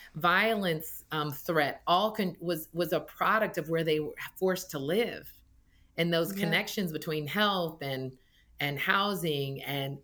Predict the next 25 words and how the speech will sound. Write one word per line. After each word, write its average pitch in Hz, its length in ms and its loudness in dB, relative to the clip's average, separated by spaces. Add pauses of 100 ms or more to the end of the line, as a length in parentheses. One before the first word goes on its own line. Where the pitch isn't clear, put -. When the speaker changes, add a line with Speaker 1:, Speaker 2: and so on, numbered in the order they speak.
Speaker 1:
educational 180 680 0
attainment 156 880 -2
and 139 440 -2 (380)
all 196 220 2
of 185 100 0
the 170 180 -4
other 175 500 0
outcomes 143 800 -2
that, 139 280 -2 (100)
that 147 180 0
lead 170 260 -2
to 165 120 -2
a 131 40 0
healthy 165 540 -4
life, 143 640 -4 (500)
um, 143 520 -4 (440)
are 156 140 4
just, 156 360 -4 (140)
there's 165 260 2
so 190 200 2
many 170 340 0
examples 147 760 -2
of, 123 260 -8
of 143 200 -4
why 147 640 0